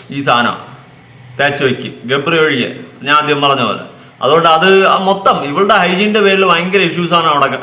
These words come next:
നടക്കുന്നത്. ഉറപ്പായിട്ട് ലാലേട്ടൻ ഇത് വീക്കെൻഡിൽ വരുമ്പോ ഉറപ്പായിട്ട് ഇത് ചർച്ച ചെയ്യണം.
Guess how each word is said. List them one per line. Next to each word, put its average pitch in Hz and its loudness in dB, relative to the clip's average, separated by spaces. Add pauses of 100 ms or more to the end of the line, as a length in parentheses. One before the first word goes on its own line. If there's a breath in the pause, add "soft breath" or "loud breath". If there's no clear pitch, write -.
നടക്കുന്നത്. 135 0 (320 loud breath)
ഉറപ്പായിട്ട് 196 4
ലാലേട്ടൻ 196 4
ഇത് 180 0 (260)
വീക്കെൻഡിൽ 160 0
വരുമ്പോ 139 2
ഉറപ്പായിട്ട് 185 0
ഇത് 170 2
ചർച്ച 135 0
ചെയ്യണം. 110 -2